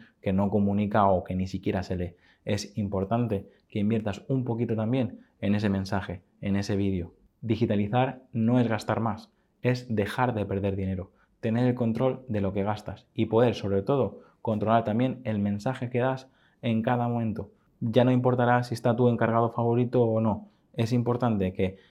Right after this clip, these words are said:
esté quien esté del equipo, los mensajes en las pizarras ya no se cambiarán a mano. Ahora habrá una pantalla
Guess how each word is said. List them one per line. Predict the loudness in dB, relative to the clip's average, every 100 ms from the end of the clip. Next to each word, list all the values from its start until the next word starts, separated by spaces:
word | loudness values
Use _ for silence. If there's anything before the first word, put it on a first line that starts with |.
| _
esté | -8 2 2
quien | 2 -2
esté | 0 -2
del | 0
equipo, | -2 -4 -2 -2 -2 -10 _ _ -2
los | 2
mensajes | 2 0 0
en | 0
las | 0
pizarras | -2 0 0 0 -4
ya | 0 2
no | 2
se | 0
cambiarán | 0 0 0 0
a | 0
mano. | -2 -2 -4 -6
Ahora | -4 -2
habrá | 0 0
una | 0 0
pantalla | 0 2 0 0